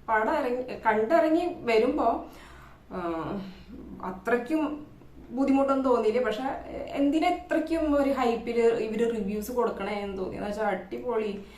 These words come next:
ഭയങ്കര സംഭവം അങ്ങനത്തെ ഒരു പടമല്ല ഇത് ട്ടോ. ഈ സിനിമയിൽ ശോഭന മാമിൻ്റെയും അതുപോലെ തന്നെ അമിതാഭ് ബച്ചൻ്റെയും, ആ, ആ, അന്നാബേൻ്റെയും ഒക്കെ അഭിനയം എടുത്ത് പറയേണ്ട ഒരു കാര്യമാണ്. ആ, പിന്നെ പ്രഭാസിൽ ഞാൻ കണ്ടത് ഹിന്ദി വേർഷൻ ആയതുകൊണ്ട്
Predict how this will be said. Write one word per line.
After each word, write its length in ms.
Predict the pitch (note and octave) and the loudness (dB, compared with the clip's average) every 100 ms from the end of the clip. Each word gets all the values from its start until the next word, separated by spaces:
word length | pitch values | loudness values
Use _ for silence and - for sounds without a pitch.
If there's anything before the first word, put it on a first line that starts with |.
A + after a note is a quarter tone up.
| - - - | -20 -20 -8
ഭയങ്കര 500 | G3 F3 F#3 F#3+ B3 | -2 -2 0 -2 -2
സംഭവം 640 | C4 B3+ A3 G#3 G3 F#3+ A#3 | -2 -2 -2 0 0 -2 -6
അങ്ങനത്തെ 600 | A#3+ B3+ C#4 C#4+ C#4+ C#4+ | -6 -4 -4 -4 -4 -4
ഒരു 380 | C4+ C4 - - - - - G#3+ | -2 -4 -8 -12 -18 -20 -10 -4
പടമല്ല 560 | G3 A3 F3+ E3+ F#3 | -2 0 -2 -2 -2
ഇത് 200 | - - | -4 -8
ട്ടോ. 60 | - - - - - B3+ | -10 -12 -14 -20 -14 -8
ഈ 40 | |
സിനിമയിൽ 540 | B3+ C4+ C4 B3 B3+ C#4 | -2 0 2 2 2 2
ശോഭന 400 | - G#3 G3+ G3+ | 2 2 2 0
മാമിൻ്റെയും 480 | G3+ G3+ G3+ A3 | 0 -2 0 0
അതുപോലെ 300 | G#3 G3 G3 | 0 0 -2
തന്നെ 120 | G3 G3 | -2 -2
അമിതാഭ് 360 | F#3+ F#3+ F#3+ | -2 0 0
ബച്ചൻ്റെയും, 560 | F#3+ F#3+ F#3 G3+ G#3+ - | -2 -2 -2 -2 -4 -6
ആ, 80 | F#3 F3+ F3+ F3+ F3+ F3+ - - | -8 -6 -6 -8 -8 -10 -14 -10
ആ, 220 | F3 E3+ - | -6 -6 -4
അന്നാബേൻ്റെയും 680 | G3 G3 G3 F#3+ F#3+ G3 G3 | -4 -2 0 2 2 0 -4
ഒക്കെ 120 | G3+ | -4
അഭിനയം 640 | F#3+ F#3+ G#3 G3 F#3 G3 F#3+ | -4 -2 -4 -4 -4 -2 -4
എടുത്ത് 240 | F#3 A#3+ | -4 -2
പറയേണ്ട 320 | F#3+ F#3 F3+ | 0 0 0
ഒരു 180 | F#3+ F#3+ | 0 2
കാര്യമാണ്. 540 | F3+ E3 E3+ D#3+ - - - - - | 2 0 0 -2 -6 -10 -16 -18 -10
ആ, 120 | F#3+ F3+ | -6 -2
പിന്നെ 200 | G3+ A3 | -2 0
പ്രഭാസിൽ 560 | G#3 G3 F#3+ G#3+ A#3+ | 0 0 0 0 0
ഞാൻ 400 | B3 A3 A3+ A3 A#3 | 2 2 0 -2 -4
കണ്ടത് 280 | A3 A3 B3 | -2 -2 -2
ഹിന്ദി 300 | A#3+ A3+ C4+ | -2 -2 0
വേർഷൻ 300 | C4 G#3+ G#3 | 0 0 -2
ആയതുകൊണ്ട് 600 | G3+ G3 F#3+ F#3+ A#3 | -4 -2 0 0 0